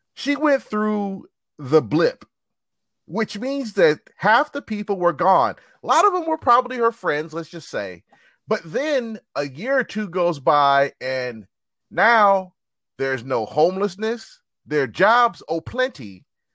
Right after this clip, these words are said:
Houses for everybody. Everybody, the pollution is gone. Global warming is almost gone. Earth is what Thanos said to her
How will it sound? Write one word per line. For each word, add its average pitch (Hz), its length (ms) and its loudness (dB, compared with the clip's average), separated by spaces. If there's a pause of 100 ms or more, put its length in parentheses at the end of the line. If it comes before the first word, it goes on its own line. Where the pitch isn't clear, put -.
(260)
Houses 240 600 0
for 220 200 -8
everybody. 151 840 -2 (560)
Everybody, 226 640 2
the 160 340 -8
pollution 208 520 -6
is 214 140 -8
gone. 202 480 4
Global 156 380 -2
warming 226 480 -2
is 208 140 -10
almost 208 440 -8
gone. 202 540 4 (680)
Earth 311 340 4
is 208 280 -4
what 220 260 0
Thanos 208 400 0
said 240 360 0 (220)
to 208 200 2
her 175 640 2